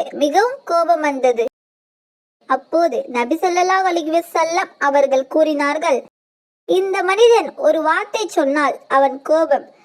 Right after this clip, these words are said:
அவன் மனதிலிருந்து மறைந்துவிடும். அது அஊது பில்லாஹி மினஷ் ஷைத்தானிர் ரஜீம், அஊது பில்லாஹி மினஷ் ஷைத்தானிர் ரஜீம்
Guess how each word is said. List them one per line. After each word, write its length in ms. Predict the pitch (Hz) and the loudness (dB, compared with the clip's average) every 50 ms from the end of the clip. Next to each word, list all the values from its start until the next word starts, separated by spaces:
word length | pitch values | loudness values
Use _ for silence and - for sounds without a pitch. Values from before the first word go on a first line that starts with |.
| _ _ _ - | _ _ _ -2
அவன் 280 | 247 277 285 302 277 277 | 0 0 0 0 -2 -2
மனதிலிருந்து 680 | 285 285 311 392 415 440 415 359 339 330 339 349 359 339 | -4 -2 -2 0 0 0 2 2 0 -2 0 -2 -4 -2
மறைந்துவிடும். 640 | 320 285 277 269 262 247 254 240 226 220 202 208 - _ _ _ _ _ _ _ _ _ _ _ _ _ _ _ _ _ | -2 0 0 0 0 2 2 2 2 0 -2 -6 -8 _ _ _ _ _ _ _ _ _ _ _ _ _ _ _ _ _
அது 220 | 277 294 285 349 453 480 - _ _ _ _ _ _ _ _ _ _ - | 0 0 2 2 0 0 -2 _ _ _ _ _ _ _ _ _ _ -4
அஊது 400 | - 294 330 392 453 480 - 466 | -2 0 0 2 0 0 -2 -2
பில்லாஹி 460 | 403 427 427 403 403 440 466 466 466 440 | -4 -4 -4 -4 -2 -2 -2 -2 -2 -2
மினஷ் 280 | 339 339 330 370 359 - | -2 -2 -2 -4 -6 -6
ஷைத்தானிர் 680 | - 370 349 339 - 349 349 392 415 392 370 339 285 311 | -6 -6 -6 -4 -2 -2 -2 -2 -2 -2 -4 -2 0 0
ரஜீம், 340 | 320 285 277 - 440 427 - _ _ _ _ _ _ _ _ _ _ _ _ _ _ _ _ _ - - - - - - - _ _ _ _ _ _ _ _ _ | -2 0 -2 -6 -8 -8 -10 _ _ _ _ _ _ _ _ _ _ _ _ _ _ _ _ _ -18 -18 -18 -18 -20 -20 -20 _ _ _ _ _ _ _ _ _
அஊது 440 | - 277 277 285 320 359 392 392 392 370 | -6 -2 0 0 0 0 -2 -4 -4 -4
பில்லாஹி 460 | 349 330 320 320 339 359 381 330 392 | -4 -2 0 0 0 0 0 0 0
மினஷ் 320 | 330 302 285 302 330 - - | 0 2 2 0 -2 -4 -2
ஷைத்தானிர் 680 | 349 311 294 285 - 302 302 339 370 330 294 269 240 | -4 -4 -4 -4 -4 -2 -2 -2 -2 -2 -2 -2 0
ரஜீம் 400 | 247 254 240 269 262 262 247 - | 0 -2 -2 0 0 0 0 -2